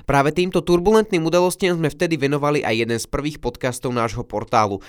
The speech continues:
Novovzniknuté Československo však už počas prvých mesiacov muselo riešiť nemalé problémy.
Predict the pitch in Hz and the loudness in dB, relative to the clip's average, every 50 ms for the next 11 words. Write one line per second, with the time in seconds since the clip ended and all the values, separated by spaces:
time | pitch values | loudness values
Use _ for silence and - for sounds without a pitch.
0 | - - - 135 147 175 185 185 180 190 190 - 202 190 - 196 - - 151 147 | -16 -6 -2 0 0 0 0 0 -2 -4 -2 -2 -2 0 0 -2 -2 -2 -4 -4
1 | - - 170 151 - 135 107 101 98 95 - - - - - 98 104 107 - - | -4 -4 -6 -4 -4 -2 -2 -2 -4 -4 -8 -10 -10 -10 -8 -6 -6 -8 -6 -8
2 | 127 123 - 127 - - - 135 127 139 139 139 139 131 127 - 165 156 156 - | -8 -6 -4 -6 -6 -4 -4 -2 -2 -2 -2 -2 -4 -4 -2 -2 -2 -2 0 -2
3 | 170 160 170 175 - 202 185 180 175 175 175 - - 175 135 120 113 117 131 143 | -2 -4 -4 -4 -2 0 0 2 2 0 0 -2 -4 -4 -2 -2 0 0 0 2
4 | 160 185 185 180 175 170 143 139 123 110 95 87 82 - | 2 2 0 2 0 0 0 0 0 -2 -2 -4 -6 -10